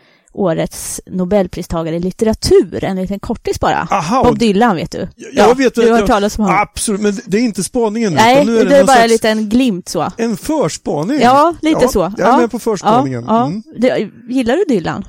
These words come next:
Speaker 1: eller? Nej? Eller ja?
Speaker 2: Eh, j-
Speaker 1: Du är ingen sån här Dylan-man?
Speaker 2: Nej, eh, jag kan väl säga så här. Nej, jag, jag vet inte. Jag har
Speaker 1: Nej.
Speaker 2: ingen relation till Bob Dylan.
Speaker 1: Nej.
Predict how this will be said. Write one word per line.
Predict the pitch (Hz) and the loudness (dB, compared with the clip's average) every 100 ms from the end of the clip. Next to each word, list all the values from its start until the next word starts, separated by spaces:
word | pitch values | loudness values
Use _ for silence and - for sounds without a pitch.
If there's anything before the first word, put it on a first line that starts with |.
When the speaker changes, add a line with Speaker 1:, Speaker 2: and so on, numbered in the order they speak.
| - | -2
Speaker 1:
eller? | 202 294 _ | 0 -2 _
Nej? | - 233 - _ _ _ _ - | -2 -2 -2 _ _ _ _ -4
Eller | 220 | 0
ja? | 220 285 - _ _ | 0 -2 -8 _ _
Speaker 2:
Eh, | 160 156 151 - 170 | -4 -2 -4 -8 -14
j- | 151 - _ | -16 -18 _
Speaker 1:
Du | 226 | 0
är | 240 | 2
ingen | 233 240 | 2 2
sån | 269 | 0
här | |
Dylan-man? | 226 240 220 190 190 196 277 311 294 _ _ | 0 0 2 0 0 0 0 -4 -8 _ _
Speaker 2:
Nej, | - 185 160 160 208 254 | -8 -2 0 2 0 -2
eh, | - | -4
jag | 214 220 180 | -2 -2 -2
kan | - | -2
väl | 277 | -4
säga | 277 214 | -2 -4
så | 175 | -4
här. | 175 285 285 143 | -4 -2 -2 -2
Nej, | 151 151 165 | -2 -4 -6
jag, | 180 - - - _ _ _ _ _ 175 | -10 -12 -16 -20 _ _ _ _ _ -14
jag | 147 135 180 | -6 -4 -2
vet | 220 285 349 - | -4 -6 -6 -6
inte. | 262 101 160 - _ _ _ _ | -8 -8 -18 -20 _ _ _ _
Jag | 160 | -2
har | 190 | 2
Speaker 1:
Nej. | 226 | 2
Speaker 2:
ingen | 247 | 2
relation | 240 240 - 277 | -2 -4 -6 -8
till | 294 | -6
Bob | 202 123 | -6 -6
Dylan. | 107 104 | -8 -4
Speaker 1:
Nej. | 226 285 | 0 -2